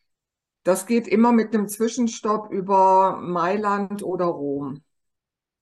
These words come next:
Aber trotzdem dauert's dann im Allgemeinen nicht länger als vier Stunden. Wenn ich dann aber berücksichtige oder bedenke, was wir mit dem Auto brauchen würden, einmal so an, am Stiefel entlang,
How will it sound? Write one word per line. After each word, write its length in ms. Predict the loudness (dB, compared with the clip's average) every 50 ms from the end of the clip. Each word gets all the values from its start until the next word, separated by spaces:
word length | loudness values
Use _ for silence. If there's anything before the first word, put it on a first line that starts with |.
| _ _ _ _ _ _ _ _ _
Aber 220 | -2 0 2 2 2
trotzdem 480 | 2 2 0 0 0 0 2 2 2
dauert's 400 | 4 4 4 2 2 0 -2 -2
dann 160 | -4 -2 -2
im 80 | -2 -2
Allgemeinen 520 | -2 -2 -2 -2 -4 -4 -2 -2 -2 -4
nicht 180 | -4 -6 -8 -8
länger 240 | -10 -6 -4 -4 -4
als 180 | -4 -6 -8
vier 240 | -8 -4 -2 -2 -2
Stunden. 640 | -2 -4 -4 -2 -2 -2 -2 -4 -6 -8 -8 -6 -2
Wenn 140 | -2 -2 -2
ich 140 | -2 -2 0
dann 200 | 0 0 0 0
aber 240 | 2 2 0 2
berücksichtige 680 | 2 0 0 0 0 -2 -4 -4 -6 -6 -4 -4 -4 -2
oder 180 | 0 0 2 2
bedenke, 500 | 0 0 2 2 0 0 0 0 0 0
was 220 | 0 0 -2 -2
wir 80 | -2 -2
mit 160 | -2 -2 -2
dem 100 | -2 -2
Auto 340 | 0 0 0 0 0 -2 -6
brauchen 540 | -4 0 0 0 0 0 -2 -4 -4 -4
würden, 560 | -4 -4 -4 -4 -6 -8 -10 -12 -12 -14 -16 _ _ _ _ _ _ _ _ _ _ _ _ _ _
einmal 280 | 0 0 2 4 4 2
so 480 | 4 4 4 4 6 4 2 0 -6 _ _ _ _ _ _ _ _ -18 -16 -16 -16 -16
an, 320 | -12 -10 -10 -8 -8 -8
am 180 | -6 -6 -6 -6
Stiefel 400 | -6 -6 -6 -6 -4 -2 0 0
entlang, 600 | 2 0 0 0 2 2 2 2 0 -2 -4